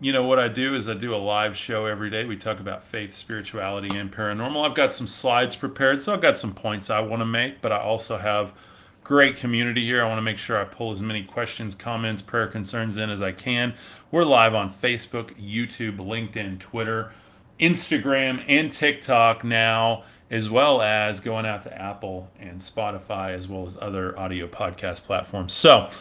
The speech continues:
got a lot of comments coming in, a lot of different screens to look at. So my apologies if I don't get to you right away.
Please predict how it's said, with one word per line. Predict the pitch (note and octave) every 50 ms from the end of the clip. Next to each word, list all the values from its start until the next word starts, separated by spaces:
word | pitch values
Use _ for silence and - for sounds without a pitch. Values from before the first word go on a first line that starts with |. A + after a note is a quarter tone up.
| - - -
got | - C#3 C3+
a |
lot | C3+ C#3 C#3 C3+
of | C3+
comments | - - B2+ B2 B2 A#2+ A2+ A2+ -
coming | - C3 B2 A#2+ A#2
in, | A#2
a | A2+ A2
lot | A2 G#2+ G#2+
of | G#2+
different | G#2 F#2+ - G2 G2
screens | - - - - A2 G2+ G2+ G2 G2 -
to | G#2+
look | G2+ G2 F#2+ -
at. | G#2 F#2+ G2 -
So | - D3+
my | D#3+ E3 D#3
apologies | B2+ G2 - C#3 C3+ B2+ C3 A2+ A2+ A#2 G#2+
if | A2 -
I | A#2
don't | A2 A#2 A2 G#2+
get | G#2 A2 G#2
to | - - A#2
you | A2 A2 A2
right | G#2 G#2 G#2 G#2 G2+
away. | G2+ F#2+ G2+ A2 A#2 A#2 A2+ A2+ A2+